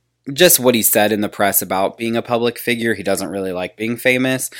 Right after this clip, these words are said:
But again, this is another one where it's like, okay, you like being famous if it benefits you, but then you don't like fame when people are taking photos of you and being like, "Why do you look sad?"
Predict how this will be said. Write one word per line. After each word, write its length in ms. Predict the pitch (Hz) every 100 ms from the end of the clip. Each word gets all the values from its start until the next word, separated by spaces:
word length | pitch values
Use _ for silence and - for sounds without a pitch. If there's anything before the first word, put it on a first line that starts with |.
| - -
But 100 | 214
again, 240 | 233 175
this 140 | 170 220
is 80 |
another 320 | 202 170 147 147
one 180 | 117
where 100 | 107
it's 120 | 101 -
like, 200 | 101 - - -
okay, 240 | 117 127
you 240 | 107 104 127
like 180 | 131 123
being 220 | 117 104
famous 400 | 107 107 101 -
if 140 | 95
it 220 | - - _ -
benefits 760 | 90 104 135 127 - 85 -
you, 420 | 82 80 78 80 - - -
but 120 | 101
then 140 | 107
you 100 | 104
don't 180 | 101 92
like 180 | 101 95
fame 600 | - 98 95 92 90 87 _
when 180 | 101 95
people 400 | - 98 95 90
are 140 | 85
taking 280 | 95 85 85
photos 300 | 92 87 82
of 100 | 80
you 100 | 80
and 80 | 80
being 160 | 78
like, 280 | 73 73 -
"Why 140 | 85
do 80 | 90
you 80 | 139
look 160 | 151 -
sad?" 480 | 135 147 98 78